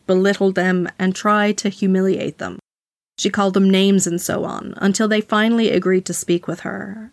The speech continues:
Then, after that, she carefully cultivated these relationships, knowing that the conversations happened only on their terms,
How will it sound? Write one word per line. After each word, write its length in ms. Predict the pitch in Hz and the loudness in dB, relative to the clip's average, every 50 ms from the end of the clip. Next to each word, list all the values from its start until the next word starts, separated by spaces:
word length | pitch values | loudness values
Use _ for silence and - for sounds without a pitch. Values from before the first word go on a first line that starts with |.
| - | -6
Then, 400 | 208 185 196 196 196 190 190 190 - _ _ _ _ _ _ _ - | -2 0 2 2 2 2 0 -2 -4 _ _ _ _ _ _ _ -8
after 320 | - 208 190 - - 180 | -6 -6 -6 -4 -4 -6
that, 460 | 185 - 208 226 233 226 220 - - | -4 0 0 2 2 2 2 0 -2
she 220 | - - - 214 202 | -4 -2 -2 -2 -2
carefully 640 | - - - - 233 233 226 - - 226 214 214 208 | -4 -14 -6 -2 -2 -2 -2 -2 0 2 2 2 0
cultivated 720 | - - - 226 247 - 254 208 - 175 165 - 160 165 | 0 -2 -2 0 0 0 0 0 0 0 0 0 -2 -4
these 240 | - - - 175 - | -4 -4 -6 -6 -6
relationships, 800 | - - - - - - - - - - - - - - - - - _ _ _ _ _ _ _ _ _ | -8 -8 -6 -6 -6 -6 -6 -8 -8 -6 -8 -8 -8 -10 -12 -14 -14 _ _ _ _ _ _ _ _ _
knowing 360 | - 202 208 214 220 233 240 240 | 0 2 2 4 4 2 2 2
that 160 | 233 226 220 | 0 0 -2
the 80 | - | -4
conversations 720 | - - 208 196 196 196 190 - 190 185 - - 185 185 | -4 -2 0 2 2 0 0 0 0 0 0 0 -2 -2
happened 460 | - - 180 180 175 - 175 185 190 - - - | -2 -2 -4 -4 -2 -2 -2 -2 -2 -4 -4 -2
only 400 | 196 196 202 214 220 226 233 240 - | 0 2 2 4 2 2 2 0 0
on 280 | - 202 196 196 190 | 0 2 2 2 2
their 300 | 175 - 185 185 190 196 | 2 2 2 2 2 0
terms, 640 | 190 - - 190 190 - 85 - - - - - | 0 -2 -4 -4 -4 -4 -4 -8 -8 -8 -8 -10